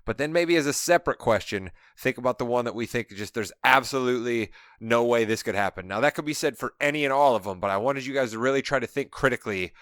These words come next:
about the one that really could be the most impossible to pull off. So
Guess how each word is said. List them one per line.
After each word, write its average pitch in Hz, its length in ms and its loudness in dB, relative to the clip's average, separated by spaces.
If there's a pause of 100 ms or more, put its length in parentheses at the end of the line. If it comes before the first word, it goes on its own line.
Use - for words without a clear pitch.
(140)
about 107 400 -2
the 104 100 -2
one 117 520 0 (240)
that 95 160 -8
really 117 480 -2
could 95 260 -14
be 107 380 -8 (240)
the 107 80 -8
most 101 360 -8
impossible 95 840 -6 (120)
to 95 340 -8 (200)
pull 90 400 -8 (120)
off. 80 420 -8 (320)
So 85 440 -6